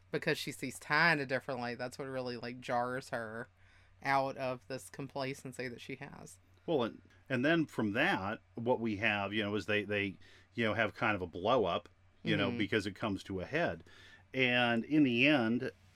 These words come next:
Speaker 2: you know, Ty finds herself.
Speaker 1: Yeah.
Speaker 2: And she is who she is. It's like, it's a,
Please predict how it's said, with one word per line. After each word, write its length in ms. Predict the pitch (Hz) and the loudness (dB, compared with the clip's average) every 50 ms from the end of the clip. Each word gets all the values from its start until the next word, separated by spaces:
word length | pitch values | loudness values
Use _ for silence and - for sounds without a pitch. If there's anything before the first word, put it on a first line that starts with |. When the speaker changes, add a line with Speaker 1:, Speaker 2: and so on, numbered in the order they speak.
| - - _ | -20 -20 _
Speaker 2:
you 220 | - 131 110 127 127 | -10 -4 0 2 2
know, 260 | 113 104 98 98 95 - - - - _ _ - - | 2 2 0 -2 -4 -8 -14 -20 -20 _ _ -20 -16
Ty 640 | - - - 156 147 143 143 135 131 131 123 113 - | -10 -4 0 0 2 2 2 2 0 0 -2 -4 -6
finds 420 | - - - 131 120 110 110 104 - | -10 -8 -4 -2 0 0 0 -2 -4
herself. 560 | 101 87 - - 95 82 78 78 - - - - - - - | -6 -8 -10 -8 -8 -8 -10 -12 -14 -18 -20 -20 -20 -10 -4
Speaker 1:
Yeah. 140 | - 147 131 - - - - | -4 -4 -4 -4 -8 -12 -4
Speaker 2:
And 300 | 120 127 120 117 113 110 | 0 2 4 4 4 2
she 400 | - - - - 135 127 123 127 | 0 0 -2 0 0 0 2 2
is 340 | 127 123 123 120 113 104 - | 2 4 4 2 0 -2 -4
who 200 | - - 131 123 | -2 -2 0 0
she 360 | 110 - - - 117 104 101 | 0 0 -2 -2 -2 0 0
is. 260 | 101 92 85 82 - 107 | -2 -2 -4 -6 -6 -8
It's 180 | 113 - - | -6 -4 0
like, 220 | 151 135 127 127 - | 2 2 2 0 -2
it's 160 | 123 - - | -4 -4 0
a, 160 | 127 117 110 | 2 2 2